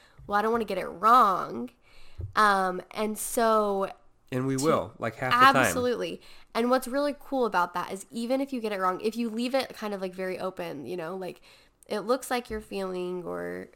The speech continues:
Speaker 1: you know, "Are you feeling?" is you give them the opportunity to correct you. And when they correct you, which they will, <laughs> they will correct you if you get it wrong.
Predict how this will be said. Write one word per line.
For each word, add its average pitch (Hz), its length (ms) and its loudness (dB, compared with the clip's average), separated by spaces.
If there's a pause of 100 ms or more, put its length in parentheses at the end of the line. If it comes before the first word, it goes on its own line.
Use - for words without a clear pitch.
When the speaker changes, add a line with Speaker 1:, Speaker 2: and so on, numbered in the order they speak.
(260)
Speaker 1:
you 185 120 -10
know, 180 100 -8
"Are 185 180 -6
you 202 180 -10
feeling?" 185 460 -8 (720)
is 220 160 2
you 214 140 -2
give 202 300 -4
them 208 180 -2
the 196 60 -2
opportunity 180 640 -4
to - 160 -20
correct 233 440 -2
you. 151 300 -10 (140)
And 214 260 -2
when 220 240 4
they 240 140 4
correct 190 340 -4
you, 185 140 -8
which 220 240 -2
they 339 120 -4
will, 254 340 2 (200)
<laughs> 220 180 -6
they 220 300 6
will 277 480 6
correct 220 340 2
you 175 360 -6
if 190 160 -2
you 190 100 -2
get 208 140 0
it 220 100 -2
wrong. 190 300 0